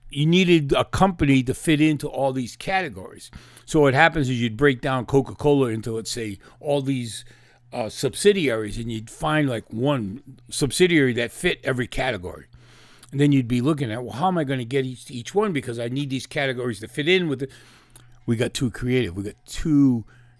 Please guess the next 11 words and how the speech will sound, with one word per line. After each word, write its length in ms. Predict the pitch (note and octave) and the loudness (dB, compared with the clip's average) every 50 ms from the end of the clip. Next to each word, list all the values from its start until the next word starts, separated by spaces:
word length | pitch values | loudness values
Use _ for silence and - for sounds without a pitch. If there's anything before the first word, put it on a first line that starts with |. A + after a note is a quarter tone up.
| _ - | _ -8
detailed. 600 | - C#3 C3+ A#2 - G#2 F#2+ - - - - - - - - - - - _ | -6 -6 -6 -4 -6 -6 -6 -8 -10 -16 -20 -20 -20 -20 -20 -20 -20 -18 _
So 120 | - C#3 | -4 -2
we 60 | C3+ C#3+ | 0 2
had 100 | E3+ F3 | 2 2
to 80 | D3+ | 0
pull 300 | A#2 - - - E3 C#3+ | 0 -2 -2 0 0 0
back, 300 | C3+ D#3 D#3+ C#3 - - | 0 0 -2 -2 -2 0
but 100 | C#3 D3 | 0 2
we 140 | E3 D#3+ D#3+ | 6 6 6
were 100 | D#3+ D3+ | 6 6
frustrated. 680 | D3 - G#3+ A3 A3 - - - D#3+ A2 F2 - - | 4 4 4 4 4 4 2 0 0 -2 -2 -4 -12